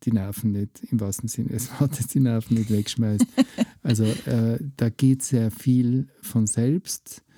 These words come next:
Speaker 1: Man soll es natürlich nicht einfach sagen, „Ja Gott, jetzt warte ich mal ab“, sondern man muss sich natürlich Therapien,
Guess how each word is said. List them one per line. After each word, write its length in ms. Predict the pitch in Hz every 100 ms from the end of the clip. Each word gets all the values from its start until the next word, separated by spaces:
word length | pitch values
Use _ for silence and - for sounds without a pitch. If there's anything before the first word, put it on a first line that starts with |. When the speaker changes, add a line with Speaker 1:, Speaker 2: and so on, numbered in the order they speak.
| - - - -
Speaker 1:
Man 100 | 131
soll 160 | 143
es 140 | 139 139
natürlich 460 | 127 117 131 113
nicht 180 | 127 120
einfach 220 | 117 110
sagen, 180 | 104 110
„Ja 160 | 101 95
Gott, 240 | 95 92
jetzt 200 | 101 -
warte 200 | - -
ich 60 | 98
mal 140 | 98
ab“, 180 | 113 135
sondern 280 | - 107 98
man 140 | 98
muss 180 | 107 113
sich 180 | 113 107
natürlich 300 | 104 110 101
Therapien, 640 | 107 98 - 127 131 131